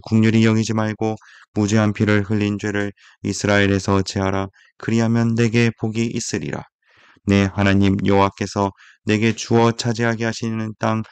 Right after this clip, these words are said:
곧 내 소유가 된 기업의 땅에서 조상이 정한 내 이웃의 경계표를 옮기지 말지니라. 사람의 모든 악에 관하여 또한 모든 죄에 관하여는 한 증인으로만 정할 것이 아니오 두 증인의 입으로나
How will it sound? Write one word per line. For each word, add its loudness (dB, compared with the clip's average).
곧 2
내 0
소유가 -2
된 -2
기업의 2
땅에서 0
조상이 0
정한 2
내 2
이웃의 -2
경계표를 -2
옮기지 0
말지니라. -4
사람의 2
모든 0
악에 -4
관하여 -2
또한 4
모든 0
죄에 -2
관하여는 0
한 0
증인으로만 -2
정할 -2
것이 -2
아니오 0
두 0
증인의 2
입으로나 2